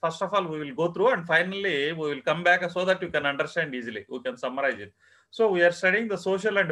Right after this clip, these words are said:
preventive pharmacy. That is for the final year B Pharmacy.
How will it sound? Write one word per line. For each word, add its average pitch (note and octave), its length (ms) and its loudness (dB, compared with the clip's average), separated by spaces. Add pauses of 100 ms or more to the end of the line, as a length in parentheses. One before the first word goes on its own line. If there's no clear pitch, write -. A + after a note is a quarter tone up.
preventive F3 420 0
pharmacy. D#3+ 460 -2
That C#3+ 180 -2
is D3 100 -4
for C#3+ 140 -6
the B2+ 320 -4 (480)
final D3+ 220 0
year E3 180 2
B C#3+ 160 -6
Pharmacy. E3+ 580 0